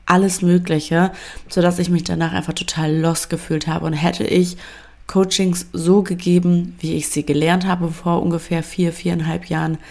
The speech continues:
dann kann ich euch sagen, wären das keine guten Coachings gewesen. Okay, zumindest in meinem Fall.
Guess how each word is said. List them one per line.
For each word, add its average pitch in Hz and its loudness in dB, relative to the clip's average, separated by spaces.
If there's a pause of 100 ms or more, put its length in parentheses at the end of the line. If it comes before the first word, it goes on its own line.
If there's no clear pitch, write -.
(340)
dann 156 -4
kann 175 2
ich 208 4
euch 170 2
sagen, 156 0
wären 151 0
das - -6
keine 151 2 (120)
guten 156 0
Coachings 147 -2
gewesen. - -6 (260)
Okay, 175 0
zumindest 240 4
in 175 4
meinem 143 4
Fall. - -8